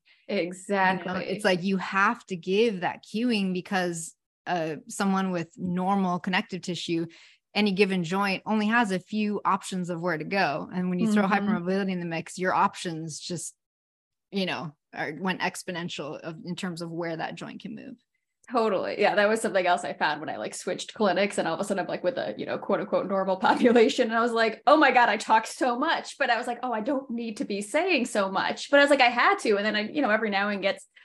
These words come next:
Speaker 2: then get somebody who did have hypermobility. And I was like, "Okay, I wasn't completely crazy for, like, over, over cueing," because they need it. And
Speaker 1: Yeah.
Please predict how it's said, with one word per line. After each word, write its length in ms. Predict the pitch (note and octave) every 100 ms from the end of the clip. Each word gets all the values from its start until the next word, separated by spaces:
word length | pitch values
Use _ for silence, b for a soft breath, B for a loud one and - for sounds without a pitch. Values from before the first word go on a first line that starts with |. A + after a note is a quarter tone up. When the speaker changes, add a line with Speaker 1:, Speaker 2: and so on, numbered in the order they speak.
| b _
Speaker 2:
then 240 | G#3 G#3
get 200 | G3+ F#3+
somebody 340 | - G#3 G3+ G3+
who 240 | G3 F#3+
did 180 | - A#3+
have 180 | C#4 G3
hypermobility. 760 | G3+ G#3 G3+ F#3+ G3 F3+ F3+
And 80 | F3+
I 60 | F#3
was 120 | G#3+
like, 220 | G#3+ G#3 -
"Okay, 200 | F#3+ G3+
I 100 | G3
wasn't 280 | A3 - -
completely 420 | G#3 G#3+ - C#3+
crazy 440 | - G3 G3+ B2+
for, 180 | G3+ F#3
like, 240 | - - - _
over, 320 | - G#3 G3+ - A3 _ _ -
over 240 | G3 D#3+
cueing," 580 | G#3 F4+ E4+ F#3+ A3 C#4+ B B B B B
because 500 | - C4 C#4+ C#4 - - _
they 120 | B3 C4+
need 300 | C#4 E4 F4
it. 180 | A3 -
And 260 | C4 B3 - _ -
Speaker 1:
Yeah. 140 | F3